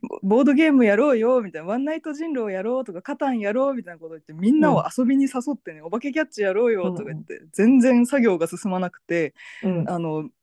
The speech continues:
Speaker 1: 今でも覚えてるんだけど、最終日最悪なことに全員朝まで徹夜させて、そのまま設営に行っちゃったんだよ。
Speaker 2: <laughs>
Speaker 1: で、クズだよね。<laughs> そう、合ってるんだけど、その遊びに貪欲なんだねみたいな感じで、
Speaker 2: うん。
Speaker 1: みんながこう、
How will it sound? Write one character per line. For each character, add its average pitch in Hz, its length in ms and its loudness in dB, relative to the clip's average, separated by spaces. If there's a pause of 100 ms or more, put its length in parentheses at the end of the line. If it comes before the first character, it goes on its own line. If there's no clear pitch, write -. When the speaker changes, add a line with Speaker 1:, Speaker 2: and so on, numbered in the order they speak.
Speaker 1:
今 269 240 4
で 247 100 4
も 180 200 -2
覚 185 160 0
え - 20 -6
て 185 120 -6
る 160 100 -6
ん 156 80 -10
だ 143 80 -12
け 147 140 -8
ど、 156 280 -2
最 294 260 0
終 302 240 -2
日 190 80 -6
最 226 260 -4
悪 254 160 -4
な 247 120 -4
こ 247 80 -6
と 226 120 -6
に 160 140 -10
全 254 360 -4
員 240 160 -6
朝 247 220 -10
ま 175 140 -8
で 165 100 -10
徹 - 280 -8
夜 - 100 -10
さ 311 120 -4
せ - 80 -10
て、 208 80 -6
そ 202 100 -6
の 196 100 -6
ま 202 120 -4
ま 214 80 -6
設 202 280 -8
営 190 80 -6
に 190 120 -18
行 - 40 -20
っ - 20 -20
ち - 60 -16
ゃ 185 40 -12
っ 175 140 -18
た 175 80 -12
ん 151 100 -14
だ 120 80 -16
よ。 - 60 -20
Speaker 2:
<laughs> 233 1500 -2 (240)
Speaker 1:
で、 143 120 -6
ク - 120 2
ズ 226 120 4
だ 180 100 4
よ 151 60 -2
ね。 208 120 2
<laughs> - 840 -2
そ 233 100 -8
う、 160 60 -10
合 233 80 -4
っ - 80 -10
て - 140 -6
る 226 120 -10
ん 185 40 -14
だ 165 100 -14
け 170 120 -16
ど、 220 260 -6 (340)
そ 190 120 -6
の 170 260 -2
遊 247 100 2
び 240 120 0
に 247 360 -2 (320)
貪 202 180 -2
欲 226 220 -2
な 247 120 -4
ん 254 80 -4
だ 196 100 -6
ね 208 100 -8
み 190 120 -10
た 190 100 -8
い 190 60 -8
な 240 60 -12 (100)
感 202 200 -10
じ 196 120 -12
で、 202 160 0
Speaker 2:
う - 20 -6
ん。 - 40 -10
Speaker 1:
み - 60 -8
ん 202 100 -6
な 196 120 -6
が 170 160 -6
こ 156 300 -12
う、 - 40 -20